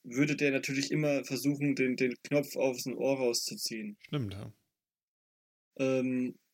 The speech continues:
Speaker 1: und im Stiel an sich ist eigentlich die komplette Elektronik.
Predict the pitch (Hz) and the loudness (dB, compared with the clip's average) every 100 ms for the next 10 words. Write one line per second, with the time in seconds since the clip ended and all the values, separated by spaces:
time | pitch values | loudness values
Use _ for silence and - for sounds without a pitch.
0 | - 143 - 190 185 - 175 147 139 190 | 0 0 4 2 2 2 2 2 4 2
1 | 190 175 156 - 156 151 - - 143 139 | 2 0 0 2 2 2 -2 0 2 2
2 | 139 151 123 117 - 117 120 107 | 2 2 2 0 2 2 2 0